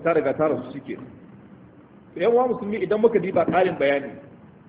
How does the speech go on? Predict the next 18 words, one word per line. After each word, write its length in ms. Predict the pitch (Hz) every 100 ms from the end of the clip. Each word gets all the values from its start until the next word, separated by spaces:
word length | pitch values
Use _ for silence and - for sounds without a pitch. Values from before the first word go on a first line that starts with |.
| - - - - - - - - - - - - - -
Qad 180 | - 180
warada 380 | 175 220 254 214
lafzul 340 | 190 226 190 185
ibtila 420 | 175 170 202 175
fil 120 | 175 175
Qur'an 320 | 165 175 180
ala 240 | 151 160
thalathati 320 | 160 151 147
awjuh. 300 | 143 139 110 98 - - - - - - - - - - - -
Malaman 420 | 143 170 185 247
ulumul 340 | 196 202 190 180
Qur'an 440 | 151 151 151 101 - - - - - - - - -
sun 220 | 247 254
ce 120 | 226 -
kalmar 320 | 208 233 214 131
jarraba 480 | 190 185 160 151 -
cikin 160 | 170
Qur'ani 380 | 170 139 143 147